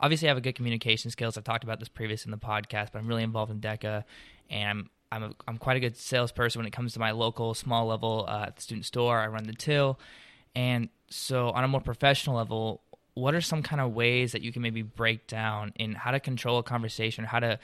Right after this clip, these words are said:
how to direct it in the way that I need to go? For example, right now, um, this is, like, kind of the first, um, like, the first episode, this is, like, the first interview I'm having, and, uh,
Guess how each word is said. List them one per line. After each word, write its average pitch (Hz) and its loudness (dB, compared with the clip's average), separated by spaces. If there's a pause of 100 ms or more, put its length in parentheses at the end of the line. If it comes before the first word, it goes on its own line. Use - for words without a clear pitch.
(140)
how - 0
to 139 6
direct 117 0
it 120 -2
in 113 0
the 110 -2
way 110 -2
that 110 -2
I 113 -4
need 110 -4
to 107 -6
go? 113 0
For 110 -6
example, 110 -4
right 110 -2
now, 110 0 (440)
um, 101 -4 (160)
this 123 -2
is, 131 -2
like, 120 -2
kind 123 4
of 110 0
the 113 -4
first, 117 0 (100)
um, 110 -2 (320)
like, 123 -6
the 117 -2
first 117 0
episode, 123 -4
this 127 -4
is, - 0
like, 143 4
the 127 2
first 123 2
interview 131 4
I'm 113 4
having, 110 2 (440)
and, 110 -2 (240)
uh, 101 -8